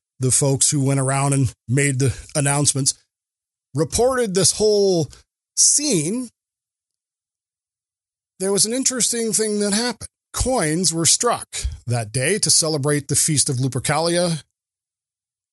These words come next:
and Julius Caesar becoming the leader of Rome. And we still have one of those coins today. And if you look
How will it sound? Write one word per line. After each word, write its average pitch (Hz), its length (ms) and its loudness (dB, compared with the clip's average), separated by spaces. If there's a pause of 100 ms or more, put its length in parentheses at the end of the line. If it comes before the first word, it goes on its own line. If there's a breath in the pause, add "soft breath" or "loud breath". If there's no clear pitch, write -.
(100)
and 143 280 0
Julius 143 460 2
Caesar 156 520 0 (340)
becoming 160 360 0
the 160 60 0
leader 170 280 2
of 180 80 -2
Rome. 233 240 -2 (1400)
And 180 140 -2
we 214 80 0
still 233 240 0
have 220 320 0
one 196 160 2
of 202 100 0
those 185 240 2
coins 175 420 2
today. 165 360 2
And 147 100 0
if 143 80 0
you 196 80 -2
look 220 240 -2